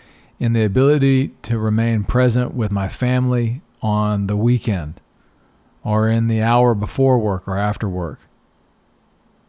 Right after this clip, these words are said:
Because the man that can remain present with his family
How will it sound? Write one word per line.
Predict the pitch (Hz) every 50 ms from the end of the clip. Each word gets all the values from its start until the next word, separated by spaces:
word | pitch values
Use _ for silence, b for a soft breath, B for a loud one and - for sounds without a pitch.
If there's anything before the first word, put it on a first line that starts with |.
| _ _ _ _ _ _ _ _ _ _ _ _ _ _ _ _ _ _ _ _ _ _ _ _ _ _ _ _ _ _ _ _ _ _ _ _ _ _ _ _ _ - - _ _ _ _ -
Because | 120 113 151 135
the | 113 131
man | 127 135 151 175 190 190 185
that | 165 151
can | - 143 135 131 131
remain | 127 127 127 131 131 131 127 113
present | - - - - 143 139 131 120 127 120
with | 117 113 104 -
his | 107 95 - -
family | - - - - 139 147 156 165 160 135 104 82 73 64 - -